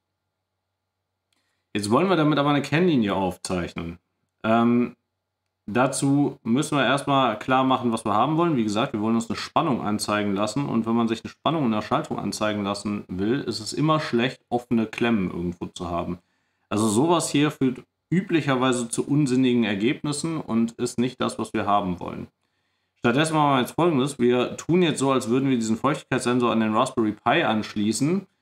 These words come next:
und sagen einfach mal, der Eingang des Raspberry Pis verhält sich der Einfachheit halber wie ein Widerstand.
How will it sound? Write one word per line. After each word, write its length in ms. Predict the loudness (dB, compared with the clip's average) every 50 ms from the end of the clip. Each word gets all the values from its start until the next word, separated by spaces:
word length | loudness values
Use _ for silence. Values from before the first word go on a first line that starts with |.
| _ _ _ _ _ _ _ _
und 380 | 0 2 4 4 2 0 -4 -12 _ _ _ _ _ _ _ _ -4
sagen 400 | 2 4 4 4 4 2 0 0
einfach 240 | 0 0 0 2 2
mal, 160 | 2 4 4
der 480 | 4 4 4 4 2 2 0 -4 -8 _
Eingang 400 | -2 0 2 2 2 2 2 2
des 200 | 0 0 0 0
Raspberry 340 | 0 0 0 0 0 -2 -2
Pis 320 | 0 0 0 0 0 0
verhält 400 | -2 -4 -4 -2 0 0 0 0
sich 160 | 0 -4 -4 -2
der 140 | -2 0
Einfachheit 500 | 0 0 0 -2 -2 -2 -2 -2 -2 0
halber 320 | 0 0 0 0 0 -2 -2
wie 100 | -2 -2
ein 120 | -2 0
Widerstand. 640 | 0 0 0 -2 -2 -4 -6 -8 -10 -10 -10 -14